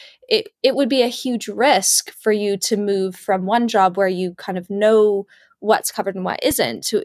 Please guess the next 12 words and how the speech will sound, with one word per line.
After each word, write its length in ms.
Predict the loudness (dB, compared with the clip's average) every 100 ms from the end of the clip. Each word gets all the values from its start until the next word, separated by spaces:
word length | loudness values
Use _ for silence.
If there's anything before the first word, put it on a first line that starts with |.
| -2
to 140 | -2
another 360 | 0 0 2 2
job. 360 | 4 2 2
So, 360 | 0 2 2 0 _ _
so 160 | -2 -2
again, 360 | 2 2 2
that, 180 | 0 -2 -2
that, 180 | -2
that's 240 | -2 -4 -4
being 480 | -4 -2 -2 -4 -8 -4
quite 280 | -2 -2 -2
presumptuous 960 | 0 2 2 0 0 2 2 2 -2